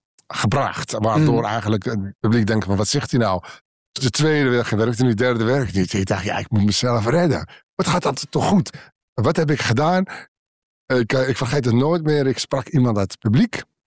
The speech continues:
Speaker 1: En, en diegene gaf een antwoord. En dat was mijn redding. En dan moest iedereen erom lachen.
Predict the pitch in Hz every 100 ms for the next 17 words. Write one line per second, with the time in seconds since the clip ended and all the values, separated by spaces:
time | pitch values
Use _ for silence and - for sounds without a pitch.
0 | _ - - - - _ _ _ 156 151
1 | 135 127 120 117 113 110 113 117 110 123
2 | 180 180 165 135 113 117 147 180 - 180
3 | 180 180 165 - - 123 120 120 131 117
4 | 98 98 117 98 85 80 - - _ -
5 | - - - 113 110 110 107 117 151 -
6 | 156 143 127 117 110 143 156 175 202